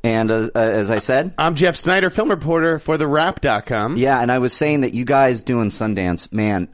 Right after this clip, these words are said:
Speaker 1: I mean, I was talking to Alicia Malone last night.
Speaker 2: People are still there.
Speaker 1: S-, people are still there. How
Speaker 2: It's crazy.
Speaker 1: I thought it was just a weekend. I, it seems to change every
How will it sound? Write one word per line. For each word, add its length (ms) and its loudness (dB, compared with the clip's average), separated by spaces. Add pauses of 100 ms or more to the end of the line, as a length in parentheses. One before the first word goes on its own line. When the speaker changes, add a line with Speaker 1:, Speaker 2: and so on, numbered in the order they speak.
Speaker 1:
I 160 -2
mean, 140 -2
I 80 0
was 100 -6
talking 280 -2
to 60 -2
Alicia 240 -4
Malone 360 0
last 260 -2
night. 280 -2
Speaker 2:
People 180 0
are 120 0
still 340 0
there. 340 2
Speaker 1:
S-, 140 -10
people 280 0
are 60 0
still 300 0
there. 260 2
How 200 -4
Speaker 2:
It's 140 -12
crazy. 300 -4
Speaker 1:
I 220 0
thought 180 2
it 60 2
was 180 -2
just 160 -12
a 60 -2
weekend. 400 -4
I, 260 0
it 160 -6
seems 320 -2
to 100 -6
change 320 -2
every 380 -2